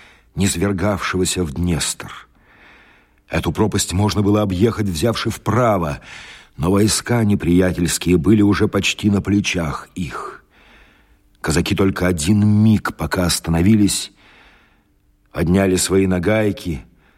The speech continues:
свистнули, и татарские их кони, отделившись от земли,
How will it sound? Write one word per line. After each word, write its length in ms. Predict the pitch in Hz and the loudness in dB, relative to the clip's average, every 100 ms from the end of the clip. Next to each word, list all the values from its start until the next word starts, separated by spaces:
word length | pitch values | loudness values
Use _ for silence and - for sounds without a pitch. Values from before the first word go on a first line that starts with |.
| _ _ - | _ _ -8
свистнули, 1000 | - - 78 113 - 78 85 82 71 - _ _ _ _ _ _ _ _ _ - | -4 -2 2 2 2 -4 -4 -4 -6 -10 _ _ _ _ _ _ _ _ _ -4
и 100 | 107 | -2
татарские 920 | - 104 - 135 110 - - - 117 | 0 -2 0 0 0 -2 -2 2 4
их 240 | 107 - - | 2 -2 0
кони, 460 | 131 127 120 110 | 2 4 4 2
отделившись 840 | 104 104 87 107 123 - 101 95 | 0 0 2 4 6 4 -2 0
от 120 | 101 98 | 0 0
земли, 800 | 82 104 107 120 123 104 71 | 2 4 4 4 4 2 -2